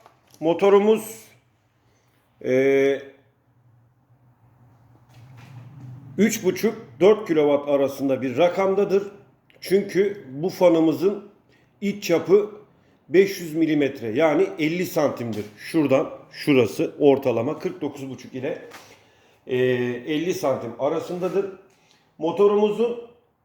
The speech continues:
bakın, motor beş beygirdir. E, ortalama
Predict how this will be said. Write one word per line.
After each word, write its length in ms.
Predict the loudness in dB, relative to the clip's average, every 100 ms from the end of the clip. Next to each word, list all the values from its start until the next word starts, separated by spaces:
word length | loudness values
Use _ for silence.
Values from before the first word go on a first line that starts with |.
| _ _ _
bakın, 420 | -4 -4 -2 -4 -6 -20 _ _ _ _ _ _ _ _
motor 560 | -4 0 2 2 -2 0
beş 300 | 2 2 2
beygirdir. 600 | 0 0 -4 -4 -4 -6 -8 -20 _ _ _ _
E, 520 | -6 -2 0 0 0 -2 -8 -16 _ _ _ _ -4
ortalama 880 | 0 0 0 0 0 0 -2 -6